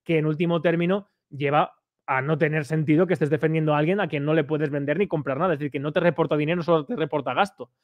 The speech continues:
Porque si Estados Unidos no tuviera interés económico en Europa, ¿vosotros creéis que a día de hoy seguiría interesándole tener la otan? Me estoy gastando pasta en proteger a estos tíos y estos están haciendo negocios con mi enemigo, ¿pero esto qué es? Es de lógica, obviamente, pero poca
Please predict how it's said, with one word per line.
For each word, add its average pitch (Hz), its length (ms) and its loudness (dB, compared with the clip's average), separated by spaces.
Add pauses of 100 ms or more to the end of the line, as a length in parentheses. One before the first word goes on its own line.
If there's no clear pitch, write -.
(240)
Porque 170 200 6
si 170 40 0
Estados 190 300 4
Unidos 214 240 4
no 185 80 0
tuviera 196 480 2 (160)
interés 208 480 2
económico 202 420 4
en 185 80 6
Europa, 170 500 6 (200)
¿vosotros 165 320 4
creéis 185 280 2
que 170 120 -2
a 156 40 2
día 160 220 2
de 160 100 2
hoy 160 120 4
seguiría 147 480 0
interesándole 143 580 -4
tener 135 220 -4
la 123 160 -2
otan? 160 300 -2 (300)
Me 160 140 -8
estoy 185 180 0
gastando 208 400 4
pasta 202 200 2
en 190 80 0
proteger 185 320 0
a - 20 0
estos 170 220 -4
tíos 240 280 2 (360)
y 190 80 4
estos 190 160 4
están 196 160 2
haciendo 190 200 2
negocios 175 360 4
con 175 100 0
mi 170 80 0
enemigo, 180 520 0 (180)
¿pero 151 180 -2
esto 165 220 0
qué 165 160 -2
es? 123 180 -16 (540)
Es 175 100 -2
de 151 120 0
lógica, 156 540 2
obviamente, 151 600 -2 (280)
pero 143 180 2
poca 175 200 4